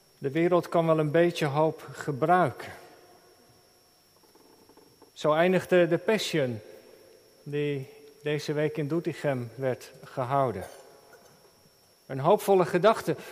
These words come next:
"Onze wereld kan best wel een beetje hoop gebruiken,"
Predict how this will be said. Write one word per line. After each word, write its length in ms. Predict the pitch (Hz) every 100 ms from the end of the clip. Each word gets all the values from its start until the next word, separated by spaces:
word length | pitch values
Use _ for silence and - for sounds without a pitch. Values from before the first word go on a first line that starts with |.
| -
"Onze 320 | - 190 - 175
wereld 380 | 196 220 208
kan 220 | - 190 175
best 240 | 226 -
wel 140 | 208
een 120 | 190 180
beetje 320 | 202 214 190
hoop 500 | 143 180 190 - - - -
gebruiken," 760 | - 160 143 196 226 - 139